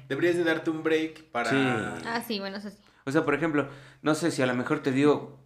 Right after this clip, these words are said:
Speaker 2: en los dos años, tres años que duraste,
Speaker 1: Por ejemplo,
Speaker 2: ocho mil
Speaker 1: ahora
Speaker 2: carti-, cartitas,
Speaker 1: Ajá.
Speaker 2: las quemas, güey, ¿pa' qué?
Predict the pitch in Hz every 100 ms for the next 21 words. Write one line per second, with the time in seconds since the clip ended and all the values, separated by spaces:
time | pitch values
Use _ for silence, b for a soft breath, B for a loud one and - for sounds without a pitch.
0 | _ _ - 101 113 117 113 127 139 139
1 | 131 104 123 123 131 131 - 107 110 120
2 | 117 104 95 110 110 - 101 156 180 127
3 | 120 127 - - 113 135 131 143 180 -
4 | - 139 139 135 - - 143 165 247 214
5 | 170 156 165 196 262